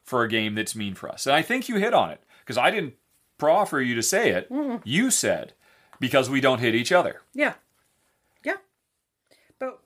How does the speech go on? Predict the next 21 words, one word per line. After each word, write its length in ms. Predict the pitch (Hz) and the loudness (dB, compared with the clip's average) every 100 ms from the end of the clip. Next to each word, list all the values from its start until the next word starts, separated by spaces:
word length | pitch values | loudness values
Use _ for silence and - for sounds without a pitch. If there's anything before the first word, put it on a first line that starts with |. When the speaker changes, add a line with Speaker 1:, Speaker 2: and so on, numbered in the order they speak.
| - | -2
Speaker 2:
obviously 360 | 277 330 240 220 | 0 2 0 -2
we 100 | 220 | 0
do 160 | 269 | 0
want 200 | 240 202 | 0 -2
to 60 | 208 | 0
have 120 | 208 | -2
some 220 | - 220 202 | 0 -2 -2
problems 460 | - 247 226 190 | 2 4 4 2
to 80 | - | -4
solve 320 | 190 196 196 214 | -2 0 0 0
so 100 | 202 | 0
that 100 | 214 | 0
we 100 | 202 | 2
feel 160 | 214 | 4
like 140 | 208 202 | 4 4
we've 120 | 202 | 2
done 180 | 220 233 | 4 4
something 320 | 196 165 196 | 2 -2 -4
with 140 | 196 | -2
ourselves. 460 | 190 165 180 233 - - _ | -2 -2 -4 -4 -8 -16 _
Speaker 1:
Yeah. 220 | 139 135 | 0 0